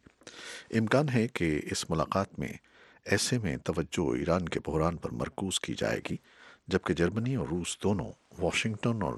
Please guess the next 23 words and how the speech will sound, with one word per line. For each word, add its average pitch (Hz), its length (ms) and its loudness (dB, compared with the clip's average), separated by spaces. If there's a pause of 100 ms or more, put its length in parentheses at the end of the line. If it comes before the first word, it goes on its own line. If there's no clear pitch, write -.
تہران 87 400 0
کے - 140 -8
درمیان 64 400 -4
کشیدگیوں 87 640 -2
کو 73 120 -10
کم 67 200 -4
کرنے 87 360 -2
کے - 140 -6
لیے 53 160 -4
کہہ - 120 2
رہے - 220 -6
ہیں۔ - 200 -4 (840)
یوکرین 147 420 6
کا 143 100 6
تنازع 117 460 4 (120)
بھی 113 260 2
ایجنڈے 82 480 0
میں 64 180 -6
شامل - 360 -2 (140)
ہے۔ - 80 -6 (600)
اس - 160 -2
کے 127 80 8
علاوہ 117 320 6